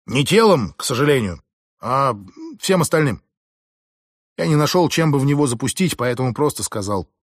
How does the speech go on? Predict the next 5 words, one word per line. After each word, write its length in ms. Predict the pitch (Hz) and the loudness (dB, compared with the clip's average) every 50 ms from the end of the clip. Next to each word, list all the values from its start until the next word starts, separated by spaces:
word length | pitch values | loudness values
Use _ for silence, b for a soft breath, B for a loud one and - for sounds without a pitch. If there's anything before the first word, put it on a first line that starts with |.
| _ _ _ _ _ _ _ _ _ _ - | _ _ _ _ _ _ _ _ _ _ -10
«Ты 100 | - 139 | -8 -4
так 180 | - 147 - | -4 -4 -4
считаешь?» 540 | - - 139 117 123 131 170 214 208 - - _ _ _ _ _ _ _ _ _ _ _ _ _ _ _ _ _ _ _ _ | -2 -4 -4 -2 -2 -2 0 -2 -2 -4 -8 _ _ _ _ _ _ _ _ _ _ _ _ _ _ _ _ _ _ _ _
«Совершенно 520 | - - 110 117 117 - 190 196 190 175 139 | -14 -8 -6 -4 0 2 4 4 4 4 4
точно. 380 | - 185 160 - - 110 - | 2 2 2 0 -2 -6 -8